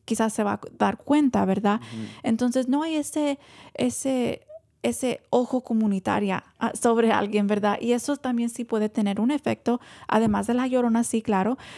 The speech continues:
Speaker 1: eh, pero eso también, ¿verdad? Que estamos mirando que la cultura aquí es muy diferente. Y lo que pasa es que la cultura cura, ¿verdad? A veces nos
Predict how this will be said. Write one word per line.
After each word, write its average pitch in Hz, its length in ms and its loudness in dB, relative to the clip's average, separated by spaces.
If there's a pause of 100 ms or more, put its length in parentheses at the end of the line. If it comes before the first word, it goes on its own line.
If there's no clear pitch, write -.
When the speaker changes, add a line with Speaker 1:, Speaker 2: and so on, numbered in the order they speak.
(120)
Speaker 1:
eh, 226 300 4
pero 226 220 4
eso 233 200 2
también, 254 480 2
¿verdad? 214 300 0
Que 240 100 -2
estamos 233 380 0
mirando 240 360 2
que 220 120 0
la 196 120 0
cultura 277 560 0
aquí 240 240 -2
es 214 140 -2
muy 190 140 -2
diferente. 190 680 -4 (520)
Y 262 80 2
lo 269 160 4
que 277 140 -2
pasa 311 320 -4
es 320 140 -6
que 302 160 -4
la 254 200 -2
cultura 269 640 -2
cura, - 600 -4
¿verdad? 226 400 -2
A 220 120 0
veces 247 440 -2
nos 233 320 2